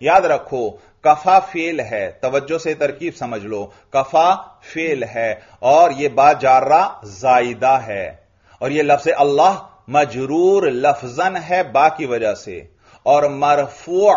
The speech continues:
महल्लन है, ये फाइल है कफा के लिए। कफा फाइल चाहता है।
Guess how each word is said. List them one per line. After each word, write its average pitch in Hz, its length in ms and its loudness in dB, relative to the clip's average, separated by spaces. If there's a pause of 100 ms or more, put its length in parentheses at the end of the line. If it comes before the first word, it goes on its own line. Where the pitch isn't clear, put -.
(100)
महल्लन 151 760 -2
है, 180 320 -2
ये 180 120 -4
फाइल 151 600 0
है 175 160 0 (120)
कफा 156 280 2
के 139 180 -6
लिए। 104 320 -12 (300)
कफा 220 300 0
फाइल 214 320 4
चाहता 165 360 -2
है। 87 180 -10